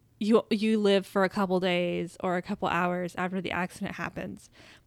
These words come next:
But the few hours leading up to it, people are predicting where your health is going, if you're gonna make it or not.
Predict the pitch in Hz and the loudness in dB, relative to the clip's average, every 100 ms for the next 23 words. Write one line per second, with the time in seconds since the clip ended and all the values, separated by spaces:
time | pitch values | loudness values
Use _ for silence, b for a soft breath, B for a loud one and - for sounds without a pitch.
0 | - 185 226 214 208 - _ - 214 - | -20 4 8 8 6 4 _ -4 -4 0
1 | 214 214 185 190 196 190 196 180 185 208 | 4 6 8 6 4 2 0 0 2 0
2 | - - 196 180 170 - _ - 233 214 | 0 0 4 4 2 -2 _ -6 -4 0
3 | 202 180 - 214 180 - - 180 170 175 | 4 4 2 -2 -2 -4 -2 0 0 -4
4 | 175 175 b b b b b b b _ | -8 -10 b b b b b b b _
5 | _ _ - 190 202 196 185 175 185 180 | _ _ -10 0 4 4 4 2 2 0
6 | - - 190 180 170 160 165 180 180 185 | -2 -2 0 2 0 -4 -6 -6 -4 -2
7 | 190 180 185 180 202 175 170 160 - | 0 0 0 0 0 -2 -2 -4 -8